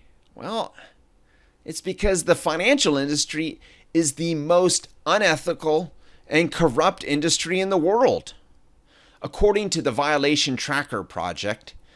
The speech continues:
six out of the ten most penalized companies in the United States are banks, you know, including the four major U S banks, Bank of America,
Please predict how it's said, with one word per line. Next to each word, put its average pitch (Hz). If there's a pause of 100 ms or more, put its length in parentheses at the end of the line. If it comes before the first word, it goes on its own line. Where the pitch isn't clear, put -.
(260)
six - (120)
out 127
of 110
the 117
ten 151 (200)
most 143
penalized 165
companies 143
in 127
the 127
United 127
States - (500)
are 185
banks, 180 (840)
you -
know, -
including 214
the 156
four 170
major 143
U 175
S 107
banks, 90
Bank 113
of 101
America, 131